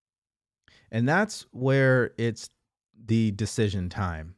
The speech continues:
That's where people kinda go in separate directions. You have a group of people, they're at this crossroads, a setback has happened, they have a decision to make. And it's always a, this, like, this little delay, this little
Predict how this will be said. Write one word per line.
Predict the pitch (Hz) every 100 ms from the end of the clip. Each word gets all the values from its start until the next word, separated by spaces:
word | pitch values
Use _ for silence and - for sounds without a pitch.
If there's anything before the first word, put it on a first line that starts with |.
| _ _ - -
That's | 151 214 214
where | 180 160
people | 160 156 123 113 104 - _ _
kinda | - 139 117
go | 117 113
in | 101
separate | - 110 107 98 - _ _
directions. | 117 104 101 - 82 - - - _ _ _ _ _
You | 117
have | 113
a | 110
group | 165 170
of | 143
people, | 151 147 147 151 143
they're | 113
at | 117 127
this | 101
crossroads, | - 147 147 - 139 135 135 131 - _ _ _ 95
a |
setback | - 143 139 135 131
has | 120 113
happened, | 117 113 110 104 98 _ _ _
they | 107
have | 127 131
a |
decision | 123 110 123 104 101
to |
make. | 95 87 - _ _ _ _ _ _ _ _ _ _ _
And | 107 104
it's | -
always | 131 156 156
a, | 131
this, | - 113 - -
like, | 113 107
this | 101 -
little | 110 151
delay, | 160 151 135 107 82
this | 98 -
little | 135 147 120